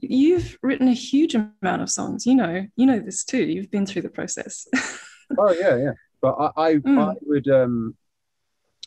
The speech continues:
Speaker 2: you know, I, I would stick to doing
Speaker 1: Mm.
Speaker 2: mostly my podcast, uh, in future and
Speaker 1: Mm.
Speaker 2: just, just playing covers, to be honest. Like,
Speaker 1: Oh,
Speaker 2: um,
Speaker 1: really? Why?
Speaker 2: Because, well, I,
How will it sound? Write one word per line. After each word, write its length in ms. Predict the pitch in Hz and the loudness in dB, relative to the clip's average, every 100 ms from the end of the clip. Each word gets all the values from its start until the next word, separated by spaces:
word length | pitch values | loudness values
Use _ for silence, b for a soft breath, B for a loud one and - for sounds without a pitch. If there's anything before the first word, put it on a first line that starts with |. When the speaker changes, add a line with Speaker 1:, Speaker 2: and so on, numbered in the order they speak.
| - | -12
Speaker 2:
you 140 | 127 | -6
know, 120 | 113 98 | -4 -4
I, 120 | 123 127 120 | -2 -2 -2
I 80 | |
would 160 | 131 120 | -4 -4
stick 320 | - - 127 - _ | -10 -4 -2 -4 _
to 240 | - 107 104 - | -6 -4 -4 -2
doing 240 | 110 104 | -2 -2
Speaker 1:
Mm. 60 | 104 | -6
Speaker 2:
mostly 300 | 107 - 104 | -12 -8 -6
my 240 | 98 98 95 - | -4 -4 -6 -4
podcast, 580 | 110 - 101 90 - - _ _ _ _ - | -4 -4 -4 -4 -6 -16 _ _ _ _ -6
uh, 200 | 104 101 | -4 -4
in 140 | 107 98 | -6 -10
future 640 | - 110 - - 98 98 - | -6 -8 -6 -4 -4 -4 -6
and 220 | 101 101 | -6 -4
Speaker 1:
Mm. 120 | 117 - - | -4 -6 -18
Speaker 2:
just, 160 | - _ _ | -18 _ _
just 220 | 120 113 _ | -8 -8 _
playing 480 | 120 113 104 98 95 | -2 0 -2 -4 -8
covers, 480 | 113 117 90 - _ | -6 -6 -6 -12 _
to 80 | 101 | -4
be 80 | 101 | -4
honest. 340 | 107 85 - _ - | -4 -8 -16 _ -14
Like, 200 | 92 90 _ _ _ _ _ | -12 -12 _ _ _ _ _
Speaker 1:
Oh, 240 | 98 285 | -4 0
Speaker 2:
um, 40 | 294 | 2
Speaker 1:
really? 180 | 302 370 | 2 2
Why? 460 | 359 403 240 202 208 _ _ _ _ - _ _ _ _ | 0 -2 -2 -4 -8 _ _ _ _ -20 _ _ _ _
Speaker 2:
Because, 480 | 240 - 226 214 - | -4 0 0 0 -2
well, 320 | 202 208 147 - - | 0 2 2 -4 -8
I, 120 | 180 | -6